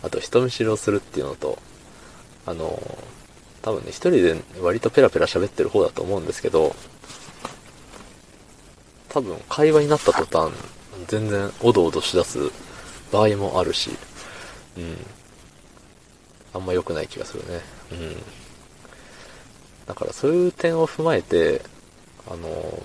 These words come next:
僕はコラボ、コラボ向け人間じゃないんですよ。まあ皆さんの聞いてると、あの、皆さん同士のね、コラボの配信聞いてるとね、あー、すごい、初めて喋ってるっぽいのに、初めて喋ってるっぽくないなって思ったり、ね。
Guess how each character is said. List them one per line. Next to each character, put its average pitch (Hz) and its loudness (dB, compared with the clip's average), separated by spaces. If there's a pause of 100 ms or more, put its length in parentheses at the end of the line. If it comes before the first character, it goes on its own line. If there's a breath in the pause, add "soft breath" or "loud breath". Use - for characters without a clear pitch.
(120)
僕 90 -6
は 120 0
コ - -4
ラ 120 2
ボ、 131 4
コ - 0
ラ 123 6
ボ 135 10
向 135 6
け 139 2
人 131 6
間 80 2
じ - -6
ゃ - -6
な 80 -4
い 95 -4
ん - -10
で - -12
す - -10
よ。 - -8 (1300 loud breath)
ま 85 -6
あ - -8
皆 98 -6
さ 131 -4
ん 95 -6
の 78 0
聞 - -4
い - 0
て 107 2
る 104 4
と、 82 0
あ 85 -4
の、 82 -6
皆 92 -2
さ 107 -2
ん 95 -2
同 120 10
士 - -4
の 60 -6
ね、 82 -4
コ - 0
ラ 95 6
ボ 76 -2
の 82 -10
配 85 -4
信 92 -8
聞 - -6
い 87 -4
て 95 -2
る 90 0
と - -8
ね、 76 -10
あ 73 -8
ー、 82 2
す - -6
ご 95 4
い、 - 2
初 95 2
め 110 4
て 85 -2
喋 90 2
っ - -2
て - 2
る 92 2
っ - -20
ぽ 92 4
い 85 -4
の 78 -6
に、 78 -8 (400 loud breath)
初 104 -2
め 123 0
て - 0
喋 98 4
っ - 4
て - -4
る 104 2
っ - -2
ぽ 117 2
く 87 -4
な 104 2
い 90 -2
な 80 0
っ - -10
て - -8
思 73 -8
っ - -12
た - -8
り、 62 -8 (640)
ね。 87 -6